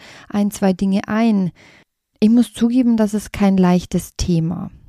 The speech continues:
Kein Thema, das man irgendwie schnell abhakt und keins, das man mit fünf Tipps einfach lösen kann.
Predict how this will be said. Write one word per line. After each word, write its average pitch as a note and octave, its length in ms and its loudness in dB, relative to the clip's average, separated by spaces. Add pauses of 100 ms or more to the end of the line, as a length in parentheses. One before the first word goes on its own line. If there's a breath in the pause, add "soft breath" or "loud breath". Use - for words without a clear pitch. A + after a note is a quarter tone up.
(560)
Kein G#3+ 320 0
Thema, G#3+ 320 0
das G3 220 0
man G3 160 0
irgendwie F#3+ 320 -2
schnell F#3 360 -2
abhakt A3+ 520 0
und F#3 180 -2
keins, F#3+ 400 -2 (480 loud breath)
das F#3 220 0
man F3+ 360 2
mit F3+ 220 -2
fünf F#3+ 400 -4
Tipps - 460 -4 (240)
einfach E3+ 340 -2
lösen G3 380 0
kann. F3 420 -8